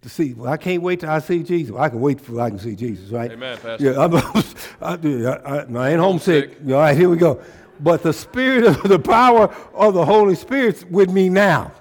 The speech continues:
Speaker 2: That's right.
Speaker 1: This is what the scripture's saying. This ain't me telling. This is what the scripture's saying. Where's your power? It's in here.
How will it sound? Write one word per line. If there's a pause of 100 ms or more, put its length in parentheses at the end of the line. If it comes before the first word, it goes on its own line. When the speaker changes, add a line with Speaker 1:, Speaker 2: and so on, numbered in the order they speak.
(120)
Speaker 2:
That's
right. (540)
Speaker 1:
This
is
what
the
scripture's
saying.
This
ain't
me
telling.
This
is
what
the
scripture's
saying. (180)
Where's
your
power? (1700)
It's
in
here.